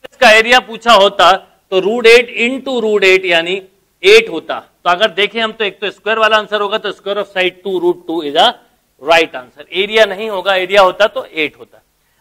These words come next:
अब क्वेश्चन की सॉल्विंग अप्रोच डिपेंड करती है। इनइक्वालिटीज में कंफ्यूज मत होइए, जितने भी ग्राफ वाले क्वेश्चन इक्वलिटीज के होते हैं, equal to मान के करिए। तो आपका thought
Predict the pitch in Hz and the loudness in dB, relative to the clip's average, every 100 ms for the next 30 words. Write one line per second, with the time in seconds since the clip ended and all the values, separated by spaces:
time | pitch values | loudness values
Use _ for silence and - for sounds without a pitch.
0 | - - - - 214 247 262 - 277 262 | 2 2 2 -2 -2 0 -2 -4 -14 0
1 | 226 247 277 294 269 240 247 220 233 240 | 4 4 4 2 2 2 -2 -2 -2 0
2 | 233 226 254 240 226 240 247 233 254 247 | -2 -4 -6 -12 -10 -4 0 0 -2 -10
3 | 247 240 214 226 220 220 220 247 185 - | -8 -6 -8 -10 -4 -4 -2 -6 -8 -14
4 | 214 254 262 208 214 214 226 214 220 214 | -12 -12 -4 2 2 4 0 0 -6 -8
5 | 214 196 202 196 202 - 196 214 202 196 | -12 -8 -8 -8 -12 -10 -8 -6 -6 -6
6 | 202 214 196 190 185 185 196 220 _ _ | -6 -4 -4 -4 -10 -10 -10 -12 _ _
7 | _ - 233 247 - - - | _ 2 2 2 -2 -4 -20